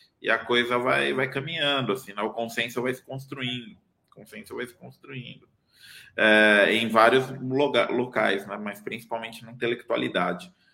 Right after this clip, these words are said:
O Go-, o Carlos Correa, que também foi no-, nosso professor aqui do curso História da China, né? Curso muito bom, tá aí também disponível na plataforma, na caixa de ferramentas ponto org.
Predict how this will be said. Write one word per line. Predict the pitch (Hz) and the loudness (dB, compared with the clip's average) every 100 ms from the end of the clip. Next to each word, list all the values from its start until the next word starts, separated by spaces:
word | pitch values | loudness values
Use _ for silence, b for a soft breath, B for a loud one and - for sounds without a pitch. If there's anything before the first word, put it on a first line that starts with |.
| _ - | _ -8
O | 127 | -4
Go-, | 135 165 147 - 139 139 135 | 4 6 6 2 0 2 2
o | |
Carlos | 135 147 151 - | 4 4 4 2
Correa, | 143 123 123 123 117 110 - | 2 4 4 6 4 2 -10
que | - | -10
também | 113 110 117 | -4 -4 -4
foi | 117 110 - | -8 -10 -10
no-, | 107 110 110 | -6 -4 -4
nosso | 110 110 - | -4 -4 -6
professor | 107 107 104 - 113 | -12 -10 -8 0 2
aqui | 104 110 | 2 -4
do | - | -8
curso | - 101 95 | -12 -14 -18
História | - 113 127 110 | -4 0 2 0
da | 98 | -4
China, | - 117 123 113 101 - - _ _ _ | -12 -12 -12 -12 -14 -20 -20 _ _ _
né? | 95 98 110 107 | -8 -4 -4 -4
Curso | 104 107 113 | -8 -8 -8
muito | 117 135 113 | -8 -6 2
bom, | 117 131 131 | 2 2 -2
tá | 101 | 0
aí | 101 107 | 0 -2
também | 101 107 120 113 | -4 -4 -6 -12
disponível | - - 110 107 107 101 | -12 -4 -2 0 0 0
na | 110 143 | 0 0
plataforma, | - 113 110 104 107 117 113 | 0 -2 -2 -4 0 0 0
na | 107 | -6
caixa | 107 113 120 113 | 0 0 0 -8
de | - | -8
ferramentas | 107 104 101 _ _ | -6 -6 -10 _ _
ponto | 95 - | -16 -4
org. | 120 147 127 | 0 0 -2